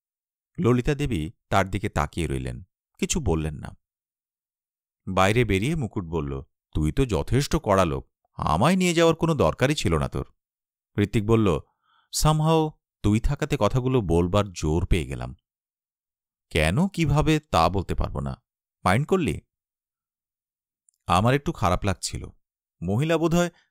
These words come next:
চেয়ারপারসন নিহারিকা স্মৃতি গোছের কিছু একটা হওয়ার আশা করছিলেন।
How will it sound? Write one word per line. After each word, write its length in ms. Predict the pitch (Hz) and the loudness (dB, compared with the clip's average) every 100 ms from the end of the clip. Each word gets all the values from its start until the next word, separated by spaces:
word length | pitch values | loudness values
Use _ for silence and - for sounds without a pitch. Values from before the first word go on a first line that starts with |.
| _ | _
চেয়ারপারসন 640 | - 113 113 127 - 123 117 | 2 2 2 -2 -4 -6 -4
নিহারিকা 560 | 107 101 113 113 107 | 2 4 4 0 -4
স্মৃতি 420 | - - 95 117 | -4 -2 -2 -2
গোছের 400 | 104 98 - 107 | 0 0 2 0
কিছু 260 | - 170 - | -2 -6 -6
একটা 180 | - 135 | -2 -2
হওয়ার 320 | 104 101 110 | 2 4 4
আশা 180 | 110 120 | 2 -2
করছিলেন। 540 | 85 73 - 73 69 | -4 -4 -4 -4 -6